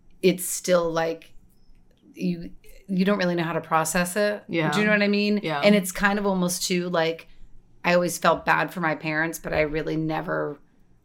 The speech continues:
Speaker 1: understood how they felt until I had my own kids. And then
Speaker 2: Yeah.
Speaker 1: I was like, "Oh my gosh, like, that's," you know.
Speaker 2: Mm.
Speaker 1: So, but that's probably the only time in my life that I can think that was, like,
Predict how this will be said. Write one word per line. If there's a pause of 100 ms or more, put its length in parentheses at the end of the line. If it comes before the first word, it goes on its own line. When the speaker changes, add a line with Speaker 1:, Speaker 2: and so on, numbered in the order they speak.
(140)
Speaker 1:
understood
how
they
felt
until
I
had
my
own
kids.
And
then
Speaker 2:
Yeah.
Speaker 1:
I
was
like,
"Oh
my
gosh,
like,
that's,"
you
know.
Speaker 2:
Mm. (280)
Speaker 1:
So,
but
that's
probably
the
only
time
in
my
life
that
I
can
think
that
was,
like,